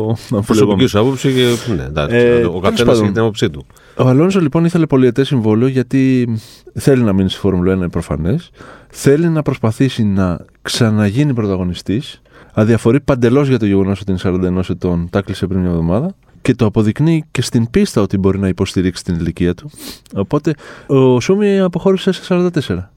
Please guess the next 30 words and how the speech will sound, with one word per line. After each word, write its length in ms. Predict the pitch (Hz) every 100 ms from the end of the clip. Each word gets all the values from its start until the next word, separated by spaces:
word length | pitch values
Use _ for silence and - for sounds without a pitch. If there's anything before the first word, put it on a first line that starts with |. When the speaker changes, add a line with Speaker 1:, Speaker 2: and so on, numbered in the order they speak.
| _
Speaker 1:
Δηλαδή, 200 | 110 113
Speaker 2:
Μμμ. 60 | 127
Speaker 1:
αγωνιζόταν 340 | 123 120 147 147
μέχρι 160 | 160
το 60 | -
δύο 100 | 147
χιλιάδες 240 | 156 147
δώδεκα 280 | 147 151 147
στην, 280 | - 135 131
ε, 180 | 127 123
Mercedes. 320 | 123 117 95 87 _ _ - -
Τέλος 260 | 127 123
του 80 | 110
δώδεκα, 360 | 110 208 202 160
γεννημένος 360 | 131 131 143
το 60 | 127
εξήντα 200 | 110 113
εννιά, 180 | 151 190
σαράντα 200 | 165 143
τεσσάρων 300 | 135 165 156
ετών. 300 | 143 117 98 _ - - - - - -
Ε, 220 | 104 107 110
που 100 | 123
σημαίνει 380 | 123 139 180
ότι 460 | 180 175 165 156 131
ο 120 | 123 147
ίδιος 240 | 165 135
ο 40 |
Αλόνσο 300 | 131 151 185
θεωρεί 380 | 175 147 131 120